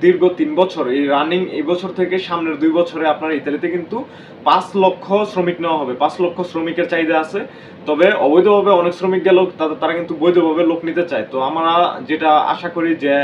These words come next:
অবৈধভাবে, বৈধভাবে পাঁচ লক্ষ যে শ্রমিক নেওয়া হবে, এই দিকে আপনারা একটু যদি আমাদের প্রধান উপদেষ্টা নজর দেন, তাহলে কিন্তু আমাদের জন্য ইতালির শ্রমবাজারটা ধরার একটা অন্যতম মাধ্যম রয়েছে।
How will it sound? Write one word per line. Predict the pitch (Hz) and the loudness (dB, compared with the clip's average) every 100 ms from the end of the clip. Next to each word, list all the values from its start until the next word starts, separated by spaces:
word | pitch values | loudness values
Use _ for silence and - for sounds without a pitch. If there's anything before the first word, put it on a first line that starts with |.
| 120 - - - - | -2 -10 -20 -12 -6
অবৈধভাবে, | 127 170 190 185 185 175 - - - - - - - | 0 2 6 6 4 -2 -6 -18 -20 -20 -20 -20 -2
বৈধভাবে | 147 175 180 180 180 | 4 6 8 6 6
পাঁচ | 170 170 | 2 2
লক্ষ | 202 180 190 | 0 0 0
যে | 170 | 2
শ্রমিক | 170 180 175 175 | 2 2 0 0
নেওয়া | 170 170 | 2 2
হবে, | 151 151 185 | 0 0 0
এই | 190 - 165 180 - 151 | 0 2 2 2 0 -10
দিকে | 156 185 190 | -6 0 2
আপনারা | 175 175 175 175 | 0 0 -2 -2
একটু | - 175 | 0 -2
যদি | 160 160 | -2 -2
আমাদের | 160 160 156 | -2 -4 -4
প্রধান | 151 160 165 | -4 -4 -4
উপদেষ্টা | 160 156 170 156 | -4 -4 -6 -6
নজর | 156 156 175 165 | -4 0 0 0
দেন, | 160 160 - - - | -2 -4 -10 -20 -6
তাহলে | 147 156 156 | -2 0 -2
কিন্তু | 160 202 | -4 -2
আমাদের | 156 156 143 | -2 -2 -4
জন্য | 156 165 170 - | -4 -4 -6 -6
ইতালির | - 131 156 | -8 -2 -2
শ্রমবাজারটা | 170 160 165 156 165 170 143 | -2 -4 -4 -4 -4 -2 -4
ধরার | 135 143 147 | 0 2 2
একটা | 147 - | 0 -4
অন্যতম | 165 135 143 143 156 175 185 | -2 -4 -6 -6 -2 0 0
মাধ্যম | 147 151 143 147 | -2 -4 -2 -2
রয়েছে। | 143 139 123 | 0 0 -2